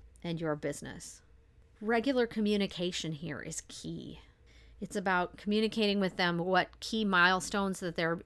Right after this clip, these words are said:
that you're meeting or that will be met and when to expect them and what it will look like as the progress is made. It's also a time when it's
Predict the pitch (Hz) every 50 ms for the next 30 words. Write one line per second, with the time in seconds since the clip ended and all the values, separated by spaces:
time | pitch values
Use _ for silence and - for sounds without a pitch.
0 | - 185 - 165 - 180 180 175 170 180 180 180 175 175 175 175 170 175 - -
1 | 165 156 160 160 - - - 196 185 202 196 175 196 180 165 170 170 165 185 -
2 | - - 175 156 151 - - 190 190 190 190 175 196 185 165 - - - - 180
3 | 175 - - - 185 175 175 - 135 151 160 175 180 170 - - - _ - 202
4 | 190 - 175 165 160 160 165 170 - - 196 175 175 185 - - 147 160 165 165
5 | - 175 - - - 160 165 165 165 165 165 - - 165 - - 165 156 156 160
6 | 160 160 170 - - _ _ _ - - - 208 196 - - - 220 233 240 -
7 | - 294 254 214 202 - 214 208 208 196 196 196 190 180 170 - -